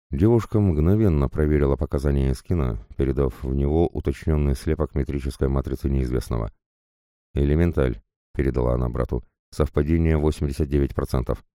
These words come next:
«Понятно», ответил ей тот. Сама же она подумала: «Может, это кто-то из местных, что приспособились к жизни под водой и в таких вот туннелях?»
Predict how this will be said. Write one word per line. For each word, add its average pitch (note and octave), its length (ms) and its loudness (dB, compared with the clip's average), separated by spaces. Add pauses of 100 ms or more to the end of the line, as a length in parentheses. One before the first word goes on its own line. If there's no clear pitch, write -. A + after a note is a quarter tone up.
(420)
«Понятно», D#2 540 2 (280)
ответил C2 420 -2
ей C2 120 0
тот. - 240 -4 (680)
Сама A2 260 2
же G2+ 100 2
она G2+ 140 4
подумала: D2+ 480 -2 (340)
«Может, C#2+ 460 0
это C#2+ 160 -2
кто-то D#2 320 -2
из C2+ 160 -2
местных, D2 580 -4
что - 180 -4
приспособились C#2+ 720 -2
к C2 60 -10
жизни C#2+ 300 0
под C2 180 -2
водой C#2 500 0
и B1+ 100 -4
в - 80 -8
таких C#2+ 320 -6
вот C2+ 140 -4
туннелях?» D2+ 480 -2